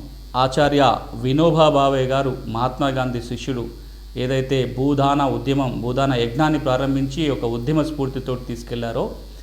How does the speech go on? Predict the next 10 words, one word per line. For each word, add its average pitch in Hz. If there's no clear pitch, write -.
ఆ 131
భూదాన 143
ఉద్యమం 135
హైదరాబాద్కి 160
కూతవేటు 147
దూరంలో 135
ఉన్న 123
పోచంపల్లి 156
గ్రామంలో 135
సరిగ్గా 151